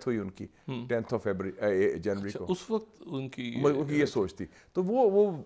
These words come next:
Speaker 1: मेरे ख्याल में वो अभी तक कायम है। आप देखें ना, अभी तक भी उनके, अ, क्लैशेस हो रहे हैं। और अभी मोदी गया है उस अरुणाचल प्रदेश। अमेरिका ने अरुणाचल प्रदेश
Speaker 2: जो
Speaker 1: को
Speaker 2: कि
Speaker 1: तस्लीम
Speaker 2: फाइव
Speaker 1: कर लिया।
Speaker 2: फिंगर्स, five fingers का
Speaker 1: जी।
Speaker 2: हिस्सा है।
Speaker 1: अ, हाँ,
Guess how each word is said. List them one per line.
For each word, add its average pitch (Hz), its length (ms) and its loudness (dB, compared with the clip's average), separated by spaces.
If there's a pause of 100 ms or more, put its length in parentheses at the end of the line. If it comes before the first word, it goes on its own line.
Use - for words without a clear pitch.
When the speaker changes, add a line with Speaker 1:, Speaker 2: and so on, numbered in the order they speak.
(100)
Speaker 1:
मेरे 170 240 8
ख्याल 254 200 2
में 262 60 0
वो 240 80 6
अभी 202 160 6
तक 208 220 2
कायम 147 260 4
है। 113 140 2
आप 110 160 4
देखें 131 220 -2
ना, 190 100 0
अभी 165 160 0
तक 180 240 0
भी 135 220 -2 (280)
उनके, 135 240 -2
अ, 151 120 -4 (100)
क्लैशेस 120 640 0
हो 104 120 2
रहे 110 100 2
हैं। 110 160 -2 (140)
और 127 120 6
अभी 147 360 4 (520)
मोदी 151 480 6
गया 131 300 8
है 127 340 4
उस - 260 -4
अरुणाचल 127 540 2
प्रदेश। 90 560 -6 (1120)
अमेरिका 208 460 4
ने 214 100 2
अरुणाचल 160 580 4
प्रदेश 127 440 0
Speaker 2:
जो 180 60 6
Speaker 1:
को 180 60 0
Speaker 2:
कि 214 80 6
Speaker 1:
तस्लीम - 200 8
Speaker 2:
फाइव 190 100 12
Speaker 1:
कर - 60 -2
लिया। 185 100 8
Speaker 2:
फिंगर्स, 180 260 8
five 160 200 8
fingers 147 380 0
का 131 80 4
Speaker 1:
जी। 139 60 6
Speaker 2:
हिस्सा 120 180 0
है। 127 180 -6
Speaker 1:
अ, 139 240 8
हाँ, - 340 0